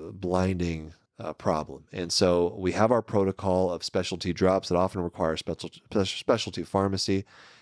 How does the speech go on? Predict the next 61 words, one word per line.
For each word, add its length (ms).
and 140
we'll 140
continue 480
to 180
monitor 420
those 180
patients. 420
And 80
again, 260
the 80
basic 440
ones 200
are 120
the 100
worst. 380
The 100
acidic 440
injuries, 440
most 240
of 80
the 40
time, 360
you 100
know, 100
they're, 340
they're, 280
they're 180
okay. 460
Uh, 200
we, 240
we 140
irrigate 360
them, 160
get 180
the 80
P 200
H 180
back 180
to 80
normal, 440
probably 280
give 140
them 140
a 40
s-, 220
topical 360
antibiotic 520
'cause 140
they 120
probably 340
have 120
a 60
big 180
scratch 420
on 100
the 140
eye, 220
but 160
they'll 140
do 140
fine. 320